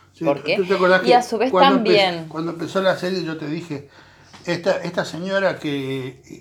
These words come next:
Speaker 1: que está a cargo de la serie, Lisa Cholodenko,
Speaker 2: Mm.
Speaker 1: es una garantía"? Yo, yo le vi películas, todas muy buenas, es, es una, una de las, para mi opinión, una de las cineastas,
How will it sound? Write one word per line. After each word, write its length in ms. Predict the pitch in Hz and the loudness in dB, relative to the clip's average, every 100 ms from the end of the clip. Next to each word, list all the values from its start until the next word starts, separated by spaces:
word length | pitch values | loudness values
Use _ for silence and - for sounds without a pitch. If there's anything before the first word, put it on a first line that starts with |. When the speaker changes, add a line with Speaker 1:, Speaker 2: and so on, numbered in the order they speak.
| - 135 | -20 -18
Speaker 1:
que 60 | |
está 520 | 131 - 165 - - - _ _ _ - | -8 -2 -2 -2 -6 -18 _ _ _ -16
a 160 | 135 | -10
cargo 300 | 131 175 165 | -4 -2 -2
de 80 | 156 | -4
la 140 | 131 127 | -6 -8
serie, 440 | 180 180 190 185 185 - - _ _ _ _ - | -2 -2 0 -4 -6 -20 -20 _ _ _ _ -10
Lisa 320 | 175 180 180 | -8 -6 -6
Cholodenko, 760 | 160 143 143 185 214 165 - 180 | -4 -4 -2 -2 -2 -4 -6 -6
Speaker 2:
Mm. 460 | 226 202 180 175 170 | -8 -10 -12 -16 -12
Speaker 1:
es 200 | 160 131 | -10 -4
una 160 | 165 147 | -2 -2
garantía"? 720 | 127 120 131 160 147 131 - _ - | -6 -10 -8 -4 -4 -6 -14 _ -6
Yo, 320 | 175 165 139 | -4 -4 -4
yo 160 | 147 | -2
le 120 | 190 151 | 2 2
vi 180 | 165 | 0
películas, 840 | 160 139 139 170 180 185 190 185 - _ _ _ _ | -2 -4 -4 -2 0 0 0 -4 -12 _ _ _ _
todas 340 | 214 220 180 120 | 4 4 4 0
muy 320 | 160 196 185 | 0 2 2
buenas, 840 | 143 160 170 175 170 175 175 175 | 2 2 4 2 0 -2 -2 -4
es, 280 | 170 151 147 | -8 -8 -8
es 320 | 151 135 131 | -8 -10 -8
una, 440 | 156 143 127 131 135 _ _ - | -10 -8 -10 -12 -18 _ _ -6
una 160 | 156 151 | -4 -2
de 80 | |
las, 440 | 147 131 - - - _ | -4 -8 -10 -14 -20 _
para 220 | - 151 143 | -2 -2 0
mi 200 | 180 185 | 0 -2
opinión, 640 | 151 147 156 185 185 180 - _ _ | -4 -4 -4 -4 -6 -10 -20 _ _
una 200 | 170 170 | -4 -4
de 80 | 160 | -4
las 160 | 139 | -6
cineastas, 760 | - 151 143 175 175 190 139 | -6 -8 -6 -6 -4 -4 -4